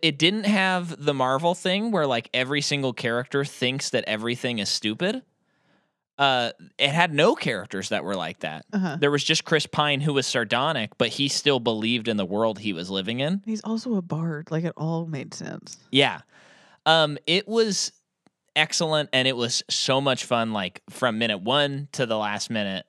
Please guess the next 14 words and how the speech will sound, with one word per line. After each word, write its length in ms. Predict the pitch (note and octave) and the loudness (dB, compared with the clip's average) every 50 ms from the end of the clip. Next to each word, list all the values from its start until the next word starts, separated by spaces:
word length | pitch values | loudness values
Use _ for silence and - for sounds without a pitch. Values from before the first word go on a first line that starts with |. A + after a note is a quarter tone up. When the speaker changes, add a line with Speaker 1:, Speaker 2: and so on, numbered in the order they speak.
| _ | _
Speaker 2:
Yeah. 260 | - F#3 D3 C3+ D3+ E3+ - - | -6 -6 -6 -6 -8 -10 -4 0
Speaker 1:
Uh, 380 | A2+ A2+ G#2+ G2+ G2 F#2 F2+ - - _ _ | 0 2 2 2 0 -2 -4 -6 -10 _ _
if 180 | C3 B2 - | -6 -2 0
you 100 | C3+ B2+ | -2 -2
didn't 360 | A#2 A#2 C#3+ E3 F3+ F3 D3+ | -2 2 2 2 2 2 -2
catch 280 | C#3 - D#3 D3+ - - | 2 2 2 2 2 0
it 60 | D3+ | 0
in 120 | C3+ B2 C3 | 0 0 0
theaters, 380 | - C3 C3 B2 A#2+ A#2 A#2 | 0 0 0 0 0 -2 0
you 140 | C3 C3 B2+ | -2 -2 -2
really 440 | B2 B2+ C#3+ D3+ D3+ C#3+ C#3+ C#3 B2+ | 0 0 2 2 4 4 2 0 0
should 500 | C3 - - B2 A2 G#2+ G#2+ G2 - - _ _ _ | -2 0 0 2 2 2 -2 -4 -8 -14 _ _ _
rent 260 | G2+ A2 A2+ A2 - | -2 0 0 0 -2
it. 80 | A2+ | -6